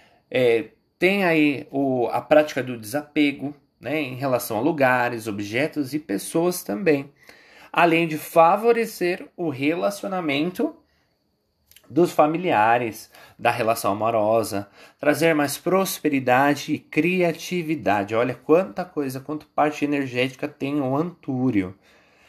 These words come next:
A quinta é a famosa orquídea. Ah, que delícia, né?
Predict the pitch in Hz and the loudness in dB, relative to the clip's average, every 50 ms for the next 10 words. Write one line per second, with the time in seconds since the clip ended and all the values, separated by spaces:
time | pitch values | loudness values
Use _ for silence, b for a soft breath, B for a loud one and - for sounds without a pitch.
0 | b b b b b b - 220 240 233 - - - - 208 208 214 214 208 - | b b b b b b 2 2 2 0 -4 -14 -14 -10 -8 -8 -6 -8 -6 -4
1 | - 247 285 277 - _ _ _ _ _ _ _ _ _ _ _ _ _ _ 175 | -4 -4 -4 -6 -10 _ _ _ _ _ _ _ _ _ _ _ _ _ _ 2
2 | 180 196 190 - - _ - 170 180 - - 160 135 131 135 147 175 170 147 160 | 2 2 2 0 -4 _ 0 0 0 0 2 0 2 4 4 4 4 4 4 0
3 | - - - _ - 143 151 180 202 208 - - _ - - - 165 170 170 156 | -2 -2 -4 _ 0 2 2 2 2 0 -4 -8 _ -20 -14 -10 -8 -6 -6 -6
4 | 127 110 107 110 107 98 85 - _ _ - 107 123 131 123 117 - - - 117 | -8 -6 -2 0 0 0 -2 -6 _ _ -6 -2 0 0 0 0 -4 -6 -8 -4
5 | 117 117 110 101 98 98 98 98 - - - 101 101 107 - | -2 -2 0 0 2 0 0 -2 -4 -4 -6 -6 -4 -6 -8